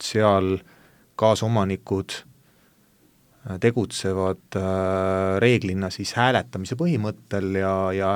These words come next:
hääle suurus sõltub kaasomandi suurusest, ehk paratamatult see, kes on kaasomanik, kellel on suurem mõtteline osa, temal on ka suurem hääl. Küll aga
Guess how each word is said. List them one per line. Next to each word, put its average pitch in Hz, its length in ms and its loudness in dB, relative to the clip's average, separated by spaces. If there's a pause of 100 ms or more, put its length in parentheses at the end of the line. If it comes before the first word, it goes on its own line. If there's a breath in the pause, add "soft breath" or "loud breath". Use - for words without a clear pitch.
hääle 110 480 4
suurus 110 480 -4
sõltub - 340 -4
kaasomandi 98 560 2
suurusest, 98 640 -4
ehk - 180 -16
paratamatult 101 640 -6
see, 117 240 6
kes - 460 -4
on 98 300 -4
kaasomanik, 110 680 2
kellel 98 260 2
on 101 60 -8
suurem 113 260 4
mõtteline 127 400 2
osa, 127 300 4 (580 loud breath)
temal 101 320 2
on 98 160 0
ka 98 160 2 (760 soft breath)
suurem 101 340 0
hääl. 110 240 2 (1160 soft breath)
Küll 117 280 2
aga 98 520 2